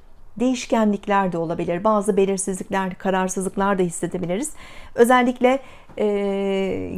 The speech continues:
genel sağlığımızda da biraz dikkat etmekte fayda var. Bu hafta Koç burcunda ilerleyen Mars,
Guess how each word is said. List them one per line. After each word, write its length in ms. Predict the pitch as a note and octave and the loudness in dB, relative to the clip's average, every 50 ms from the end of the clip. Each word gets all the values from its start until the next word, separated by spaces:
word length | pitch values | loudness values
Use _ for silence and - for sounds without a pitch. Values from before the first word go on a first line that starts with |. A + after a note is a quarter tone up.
| F#3+ F3+ | -4 2
genel 360 | F3 A#3 A3+ A#3 B3+ B3+ B3 | 4 4 6 6 4 0 -2
sağlığımızda 800 | A3 - - - G#3+ G#3 G3 F#3 F#3 F#3 F3+ F3 F3 E3+ - G#3 | -2 -4 -2 0 2 2 2 2 0 0 0 -2 -2 -2 -4 -2
da 180 | G#3+ B3 D4+ D#4+ - - - | 0 0 -2 -2 -6 -8 -2
biraz 300 | - A3 F#3+ G3 G3+ - | 0 0 0 0 -2 -4
dikkat 300 | G3+ F#3+ - - G3 F#3 | -6 -4 -4 -4 -4 -4
etmekte 380 | F3 E3+ - F3 E3+ - - C#4+ | -4 -4 -4 -6 -4 -2 -4 -4
fayda 380 | D4 - G3+ G3 G3 G#3 A3 | -2 -2 0 2 4 4 4
var. 180 | F#3+ F#3+ C4+ - - | 4 4 0 0 0
Bu 160 | G#3 G#3 G3+ | -2 -2 -2
hafta 340 | G3+ G3 - - A3+ B3 A#3+ - | -2 -4 0 0 0 0 -2 -2
Koç 300 | - G#3+ G#3+ G#3+ - - | 0 0 0 0 0 0
burcunda 320 | G3 F#3 E3+ F#3 F#3 - | -2 0 0 0 -2 -2
ilerleyen 640 | - - F#3 F#3 F3+ F3+ F3 F3 F3+ F#3 G#3 G#3 | 0 0 0 0 0 -2 -2 -2 -2 0 0 0
Mars, 680 | F#3+ F3 E3+ F3 F#3 F#3+ G3 - - - - - - - | 0 2 6 6 6 6 6 4 0 -2 -4 -4 -6 -6